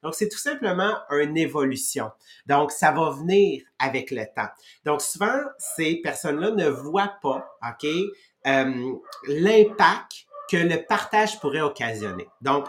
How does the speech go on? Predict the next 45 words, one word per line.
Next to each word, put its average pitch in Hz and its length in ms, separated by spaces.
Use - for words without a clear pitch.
exemple, 190 520
un 160 80
leader 160 420
qui - 80
a 127 40
développé 135 420
une 151 200
technique 139 640
ou 120 80
une 131 160
astuce, 139 480
une 120 120
stratégie, 139 580
une 147 100
nouvelle 185 300
manière 139 260
de 120 120
faire, 170 280
qui - 120
connaît 175 280
un 226 120
succès - 600
et 269 160
qui 196 120
décide, 185 440
en 139 160
fait, 185 280
de 185 360
le 139 320
partager. 110 720
Qu'est-ce - 240
qui 180 120
va 143 120
se - 140
passer ? 123 280
C'est - 160
qu'un 147 420
autre 202 280
leader 101 420
va 214 200
pouvoir 185 380
le 156 120
mettre 165 260
en 127 120
place 240 360